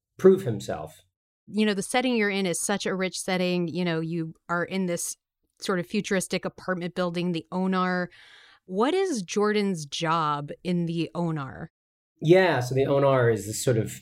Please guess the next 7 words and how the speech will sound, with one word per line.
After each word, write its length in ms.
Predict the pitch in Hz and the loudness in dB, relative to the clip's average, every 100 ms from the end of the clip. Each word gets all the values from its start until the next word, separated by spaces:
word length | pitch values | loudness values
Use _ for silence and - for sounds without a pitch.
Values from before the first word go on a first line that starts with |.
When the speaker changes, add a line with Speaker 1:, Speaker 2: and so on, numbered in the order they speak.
| _ | _
Speaker 1:
you 140 | 170 | 2
know, 160 | 117 107 | 4 4
futuresque, 840 | - 131 123 123 117 113 110 - - - _ - | 2 2 2 4 4 4 0 -6 -14 -20 _ -2
impossible 800 | 131 123 117 113 117 135 117 110 | 2 4 4 4 4 2 2 2
high 280 | 143 139 139 | 4 6 6
rise. 800 | 113 98 92 98 107 - - _ _ _ _ - | 4 2 0 0 0 -4 -14 _ _ _ _ -4
And 680 | - 127 131 131 131 127 | 2 4 6 4 4 2